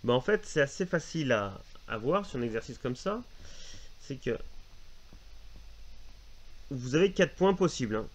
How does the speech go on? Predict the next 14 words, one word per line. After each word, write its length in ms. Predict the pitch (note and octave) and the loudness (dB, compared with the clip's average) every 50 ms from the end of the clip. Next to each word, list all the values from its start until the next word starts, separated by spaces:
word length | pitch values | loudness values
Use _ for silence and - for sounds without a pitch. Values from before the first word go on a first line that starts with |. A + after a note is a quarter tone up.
| - - - - | -14 -16 -12 -10
G, 320 | - G#2 A2+ B2+ D3+ E3 D#3 | -8 -2 0 2 2 2 2
J, 360 | B2 A#2 B2+ C#3+ D3+ - - - | 0 -2 -2 -2 -2 -4 -6 0
E, 200 | - C3 C3+ - - - | 2 2 2 2 0 -2
O. 160 | - A2+ F#2 - - - - - - - - - - - - - - | -4 -4 -4 -6 -10 -12 -12 -14 -14 -14 -12 -12 -10 -10 -8 -8 -4
Hein ? 160 | F#2+ G2+ - - - - - - - - - - - - - - - - - - - - - - - | -4 -2 -2 -4 -6 -8 -10 -10 -10 -10 -10 -10 -8 -8 -8 -8 -6 -6 -6 -8 -6 -8 -10 -10 -10
Parce 120 | - - - - | -10 -8 -6 -4
qu'on 100 | G#2+ G2+ | -4 -2
va 100 | G2 G2 | -2 0
éviter 260 | G2+ G#2 G#2+ - C#3+ | 0 -2 2 2 2
de 60 | C#3 | 2
faire 120 | - C3 A2+ | 2 -2 -2
trop 120 | - A2+ | -2 -6
de 60 | - | 0
calculs. 380 | - C3+ A#2+ - - A2+ G2 | 2 0 0 2 -4 -6 -6